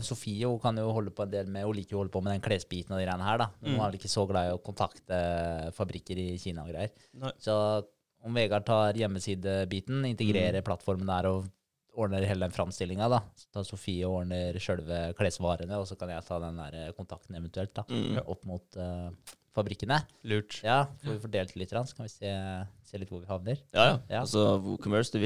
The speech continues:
Speaker 3: virka, det virka ganske rett fram, og så var lagt inn på WordPress.
Speaker 2: Ja.
Speaker 1: Ja, det
Speaker 3: Gjorde
Speaker 1: gjorde det.
Speaker 3: det? Ja. Eh, det er klart, du må designe en som en egen hjemmeside der også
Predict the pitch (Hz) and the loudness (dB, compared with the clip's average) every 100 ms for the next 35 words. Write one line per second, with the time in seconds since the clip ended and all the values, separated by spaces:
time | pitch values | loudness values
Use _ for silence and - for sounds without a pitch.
0 | - - 110 104 - - - _ _ _ | 2 4 6 4 0 -12 -20 _ _ _
1 | - 123 113 113 113 - 262 127 - 110 | 2 6 8 8 8 6 4 4 4 6
2 | 120 175 - 113 113 - 98 92 101 98 | 6 6 2 4 2 2 -2 2 4 4
3 | 98 98 92 90 - 143 - - - 175 | 4 2 0 -2 0 0 -2 -10 -12 -8
4 | - 123 117 110 120 123 110 113 135 - | 0 4 6 8 6 4 4 4 2 -8
5 | 113 113 110 110 107 107 107 107 113 - | 0 2 4 4 2 2 2 2 2 4
6 | 95 95 101 92 92 90 90 92 85 - | 4 4 2 0 -2 0 0 -2 -4 -4
7 | 90 90 98 101 98 123 | -2 0 2 2 2 2